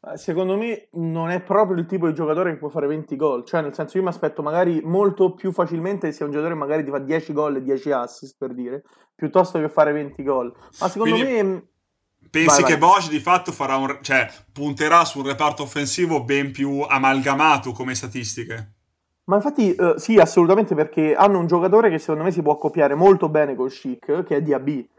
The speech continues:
Speaker 1: E secondo me
Speaker 2: Ah,
Speaker 1: i
Speaker 2: sì, è
Speaker 1: due,
Speaker 2: vero.
Speaker 1: i due possono, possono giocare molto bene insieme, perché il, soprattutto il francese può beneficiare tantissimo del lavoro, del lavoro che fa col pallone Schick, perché, come ha detto giustamente Salvo,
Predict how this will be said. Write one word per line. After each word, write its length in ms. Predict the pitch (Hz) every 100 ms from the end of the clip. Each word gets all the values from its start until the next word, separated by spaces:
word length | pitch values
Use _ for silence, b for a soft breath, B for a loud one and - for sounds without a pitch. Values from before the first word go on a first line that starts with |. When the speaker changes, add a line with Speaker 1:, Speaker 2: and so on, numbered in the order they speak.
| _
Speaker 1:
E 340 | 135 151 143
secondo 380 | 139 156 165 170
me 60 | 220
Speaker 2:
Ah, 100 | 247
Speaker 1:
i 40 |
Speaker 2:
sì, 160 | 185 185
è 20 |
Speaker 1:
due, 120 | 214
Speaker 2:
vero. 280 | 180 151 - b b b _
Speaker 1:
i 100 | 151
due 160 | 151 220
possono, 320 | 185 175 165
possono 320 | 151 156 165
giocare 260 | 151 160 151
molto 300 | 165 180 180
bene 220 | 160 180
insieme, 360 | 165 - 202 196
perché 500 | 147 147 156 147 131
il, 400 | 170 165 165 160
soprattutto 460 | 156 165 165 196 196
il 60 | 190
francese 500 | 185 175 214 202 165
può 100 | 147
beneficiare 560 | 143 143 143 147 143
tantissimo 640 | 139 143 - 170 180 160 b b b b
del 220 | 143 151
lavoro, 760 | 151 160 175 160 160 156 151
del 140 | 147 156
lavoro 280 | 160 170 160
che 100 | 151
fa 120 | 160
col 160 | 151
pallone 380 | 147 151 160 151
Schick, 380 | - 165 151 -
perché, 460 | 143 - 143 - _
come 200 | - 165
ha 40 | 165
detto 180 | 170 165
giustamente 400 | 165 175 160 160
Salvo, 420 | 170 170 151